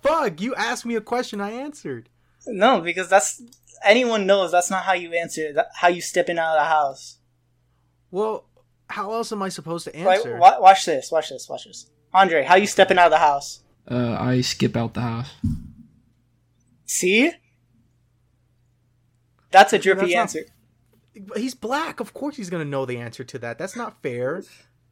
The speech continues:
Speaker 2: Exactly, and you can't, you, you want to be white so bad that it removes all drip from,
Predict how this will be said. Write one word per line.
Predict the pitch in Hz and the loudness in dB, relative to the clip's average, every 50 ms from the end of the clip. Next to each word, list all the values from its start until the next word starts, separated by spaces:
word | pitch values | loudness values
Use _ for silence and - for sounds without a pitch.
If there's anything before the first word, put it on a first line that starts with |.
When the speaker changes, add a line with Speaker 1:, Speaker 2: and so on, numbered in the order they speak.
| _ _ _ _ _ _ _ _ _ _ _ _ _ _ _ - | _ _ _ _ _ _ _ _ _ _ _ _ _ _ _ -12
Speaker 2:
Exactly, | 202 170 156 185 226 269 262 226 165 160 | -12 -4 0 2 2 2 2 -2 -4 -4
and | 147 165 | -4 -4
you | 185 196 | -4 -6
can't, | 196 - - 220 214 202 190 202 - - _ _ _ - | -6 -4 0 0 0 0 0 -4 -8 -12 _ _ _ -16
you, | - 175 180 202 233 240 233 233 220 226 | -12 -6 -4 -4 -4 -4 -8 -14 -20 -20
you | 226 202 165 175 208 220 | -20 -14 -10 -8 -8 -2
want | 196 - 196 214 208 | 2 2 2 2 2
to | - 190 | 0 -2
be | 170 185 170 | -2 -2 0
white | 156 165 175 170 - | 2 2 2 2 0
so | - - 180 175 175 | -4 -4 -2 -2 0
bad | 160 165 165 175 165 139 135 139 139 139 | 4 4 6 6 6 4 2 -2 -6 -6
that | - 143 143 139 143 - | -4 -2 -2 -2 -2 -4
it | 165 170 220 | -8 -12 -12
removes | 185 160 170 170 165 175 180 175 151 143 | -12 -12 -10 -8 -6 -6 -8 -8 -6 -4
all | 185 175 160 160 160 | 0 2 4 4 2
drip | 147 - - 160 160 143 120 - - - _ _ | 0 -6 -6 -4 -4 -4 -4 -6 -12 -20 _ _
from, | _ - 165 156 151 147 147 165 | _ -6 -6 -6 -6 -10 -18 -20